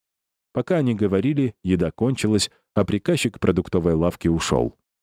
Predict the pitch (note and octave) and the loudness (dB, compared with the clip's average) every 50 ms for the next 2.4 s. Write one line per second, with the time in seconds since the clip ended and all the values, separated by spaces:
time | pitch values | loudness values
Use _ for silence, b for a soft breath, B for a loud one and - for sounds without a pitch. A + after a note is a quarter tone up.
0 | _ _ _ _ - B2+ E3+ F#3+ C#3+ G#2 G2 F#2 - - F#2 F2 - - A2 B2 | _ _ _ _ -4 -4 -2 0 0 0 -2 -2 -2 -2 -2 -2 0 -2 -2 -2
1 | D3 C3 - C3 A#2 - - A#2 A2 G2 G2+ F#2+ F2 F2 E2+ E2+ - - F2 D#2+ | -2 -2 -2 -2 -4 -2 -2 -2 0 2 2 2 2 0 0 0 0 -2 0 2
2 | E2 D#2 D2+ D2 - - - | 2 0 0 -2 -4 -4 -10